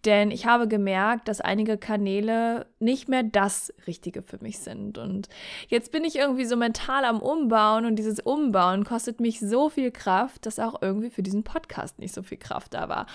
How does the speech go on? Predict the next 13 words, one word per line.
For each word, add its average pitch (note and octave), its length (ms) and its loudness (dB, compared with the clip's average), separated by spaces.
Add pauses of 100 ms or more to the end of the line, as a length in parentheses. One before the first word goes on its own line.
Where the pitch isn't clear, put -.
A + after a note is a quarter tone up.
(280)
Und D#4 220 -6
ich - 180 -2
bin D4 180 -6
immer D4+ 280 0
stolze C#4+ 340 -2
Verfechterin A#3+ 760 -4
des A3+ 160 -8
Grundsatzes, B3 680 -2
lieber A#3 240 2
Qualität A3+ 580 0
statt - 240 -4
Quantität. F#3+ 600 -2
Bedeutet, G#3 580 2